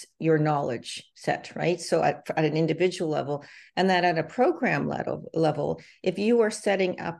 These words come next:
a program, which would include your clinic, but also, um, other aspects of education research, these are the essen-,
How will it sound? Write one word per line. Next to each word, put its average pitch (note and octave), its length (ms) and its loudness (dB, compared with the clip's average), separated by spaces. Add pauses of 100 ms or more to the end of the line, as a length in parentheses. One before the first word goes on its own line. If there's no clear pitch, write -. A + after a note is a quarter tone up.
(120)
a D#3 80 0
program, D#3 800 0 (320)
which E3+ 240 0
would E3 100 0
include E3 380 0
your D#3 100 2
clinic, E3 580 0
but E3 120 0
also, E3 640 0 (440)
um, D3 400 -4 (300)
other G3 240 2
aspects D#3 500 -2
of D#3+ 80 -6
education E3 640 0
research, E3 480 0
these G#3+ 240 0
are G3 80 4
the E3 160 0
essen-, - 440 -4